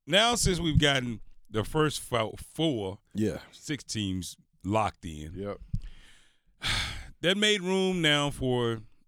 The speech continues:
Speaker 1: the ultimate batch of you almost made it. <laughs> Consolation prize.
Speaker 2: Yeah.
Speaker 1: Which, by the way, if you've never been to a, well,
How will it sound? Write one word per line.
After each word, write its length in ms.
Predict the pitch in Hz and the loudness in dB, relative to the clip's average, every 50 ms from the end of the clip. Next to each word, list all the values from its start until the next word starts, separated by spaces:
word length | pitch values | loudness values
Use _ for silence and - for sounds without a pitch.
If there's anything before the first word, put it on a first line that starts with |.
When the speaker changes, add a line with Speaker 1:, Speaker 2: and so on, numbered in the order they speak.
| _ _ _ _ _ _ _ _ | _ _ _ _ _ _ _ _
Speaker 1:
the 100 | 104 107 110 | -6 -2 2
ultimate 460 | 135 147 160 - - 104 98 92 76 | 2 2 2 2 -2 -4 -6 -4 -4
batch 300 | 92 92 92 92 - - - | -4 -4 -4 -4 -6 -8 -8
of 500 | 85 87 85 85 80 80 76 - - _ _ _ _ _ _ _ _ _ _ _ _ _ | -4 -4 -2 -2 -2 -4 -6 -10 -16 _ _ _ _ _ _ _ _ _ _ _ _ _
you 120 | - 90 101 | -6 -4 -2
almost 300 | 101 98 95 95 92 82 | -2 -2 -2 -4 -4 -4
made 240 | 80 78 80 - - - _ _ _ _ _ - | -6 -6 -8 -8 -12 -16 _ _ _ _ _ -8
it. 80 | - - | -8 -8
<laughs> 1400 | - - - - _ _ _ _ _ _ _ _ _ _ _ _ _ _ - - - _ _ _ _ _ - - - - _ _ _ _ _ _ _ _ _ _ _ _ _ _ _ _ _ _ _ - | -8 -12 -20 -20 _ _ _ _ _ _ _ _ _ _ _ _ _ _ -20 -20 -20 _ _ _ _ _ -20 -20 -20 -20 _ _ _ _ _ _ _ _ _ _ _ _ _ _ _ _ _ _ _ -6
Consolation 560 | - 104 98 90 - 80 76 73 - - - | -2 -2 -2 -2 -4 -6 -8 -8 -10 -12 -12
prize. 300 | - - - - - - _ | -14 -14 -12 -14 -16 -14 _
Speaker 2:
Yeah. 240 | - 131 117 87 - - _ _ _ _ _ _ _ _ _ _ _ _ _ _ _ _ _ - - - | -4 -2 -2 -2 -4 -8 _ _ _ _ _ _ _ _ _ _ _ _ _ _ _ _ _ -18 -8 -4
Speaker 1:
Which, 160 | - 180 233 | -4 -2 0
by 140 | 311 302 285 | 2 2 2
the 80 | 196 | 2
way, 220 | 127 107 85 69 - _ _ _ _ _ _ _ _ _ _ _ - | 0 0 -2 -4 -8 _ _ _ _ _ _ _ _ _ _ _ -4
if 60 | - | -2
you've 100 | 160 185 | 0 0
never 200 | 196 214 240 202 | 2 0 0 0
been 200 | 139 117 127 143 - | -2 -2 -4 -4 -4
to 200 | - 147 139 139 | -4 -4 -4 -4
a, 40 | - - _ _ _ | -6 -8 _ _ _
well, 220 | - 69 57 - | -16 -16 -16 -16